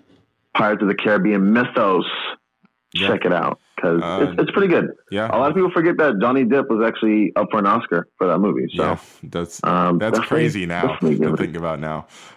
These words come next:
Speaker 2: Um, just because
Speaker 1: Yeah.
Speaker 2: he, it's almost like a meme at this point of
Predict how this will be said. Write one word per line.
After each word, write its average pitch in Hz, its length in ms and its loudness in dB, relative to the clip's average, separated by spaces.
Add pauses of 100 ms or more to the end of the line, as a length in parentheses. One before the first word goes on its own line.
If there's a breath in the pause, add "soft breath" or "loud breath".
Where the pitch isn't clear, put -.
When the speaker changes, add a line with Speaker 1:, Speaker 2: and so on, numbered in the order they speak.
(120 loud breath)
Speaker 2:
Um, 87 520 -6
just 98 180 -8
because - 260 -2
Speaker 1:
Yeah. 101 320 2
Speaker 2:
he, 110 240 -6
it's 120 160 -4
almost 123 380 -2
like 107 200 -2
a 101 60 -2
meme 92 360 -2
at 90 100 -6
this 92 180 -6
point 85 380 -6
of 80 460 -8